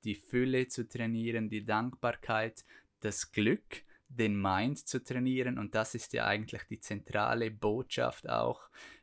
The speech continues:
von uns oder auch von Meditation und Mindfulness, dass du deinen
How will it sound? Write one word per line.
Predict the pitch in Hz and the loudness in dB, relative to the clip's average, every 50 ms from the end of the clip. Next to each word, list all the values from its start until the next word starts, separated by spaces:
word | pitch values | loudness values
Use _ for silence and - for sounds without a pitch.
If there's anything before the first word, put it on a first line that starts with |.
| _ _ - | _ _ -6
von | - - 110 107 104 110 | 0 2 2 2 2 0
uns | - - 117 110 120 131 143 147 - - - - - - | 0 0 0 2 2 2 0 -2 -4 -6 -10 -12 -8 -6
oder | - 104 104 107 101 101 | -6 -4 0 2 2 2
auch | 101 101 | 2 0
von | - - 110 101 | -4 -4 -2 -2
Meditation | 101 104 110 113 104 - 110 104 - - 110 107 104 107 | -2 -2 -4 -6 -6 -8 -8 -8 -4 -2 -2 -2 0 -2
und | 104 101 | -2 0
Mindfulness, | 101 98 98 104 110 117 - - 123 120 113 117 117 123 - - - - - - - - - _ _ | 0 2 2 2 0 -2 -4 -4 -2 -2 0 0 -2 -4 -6 -8 -10 -14 -20 -20 -20 -20 -20 _ _
dass | - 110 110 101 104 120 - - - | -4 0 4 4 4 4 2 -2 -4
du | - 117 113 117 117 | -4 -4 -4 -2 -2
deinen | 113 110 107 107 104 107 110 - - | -2 0 0 0 0 -2 -4 -4 -8